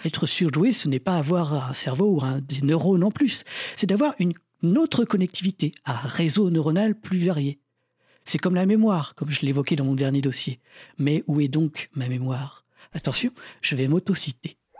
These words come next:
Psst. Là, euh, pardon. Ça, c'est juste des zèbres de la savane. C'est pas des zèbres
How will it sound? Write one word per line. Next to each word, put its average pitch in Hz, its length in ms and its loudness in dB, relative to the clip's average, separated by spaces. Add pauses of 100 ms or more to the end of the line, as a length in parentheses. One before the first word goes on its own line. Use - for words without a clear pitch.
(2250)
Psst. - 140 -4 (760)
Là, 139 240 2
euh, 131 120 0
pardon. 135 220 -2 (420)
Ça, 156 200 0
c'est 139 420 0
juste 156 240 -2
des 156 100 2
zèbres 139 400 0
de 147 60 -2
la 123 100 -2
savane. 127 360 -2 (300)
C'est - 200 -6
pas 131 220 -2
des 127 180 -2
zèbres 135 280 -2